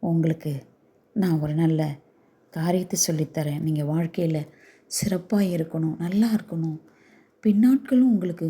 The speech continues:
உங்க வயதான காலத்திலும் நீங்க நல்லா இருக்கணும் அப்படின்னு தான், நல்ல எண்ணத்துல தான்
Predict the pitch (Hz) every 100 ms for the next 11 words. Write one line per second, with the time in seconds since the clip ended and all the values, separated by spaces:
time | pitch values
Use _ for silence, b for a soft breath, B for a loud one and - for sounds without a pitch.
0 | 151 - 196 247 247 220 208 240 254 254
1 | 247 202 208 208 220 208 165 156 165 185
2 | 180 - 170 180 165 B B B B 165
3 | - 165 160 165 165 151 _ _ - 170
4 | 175 196 160 165 170 170 165 165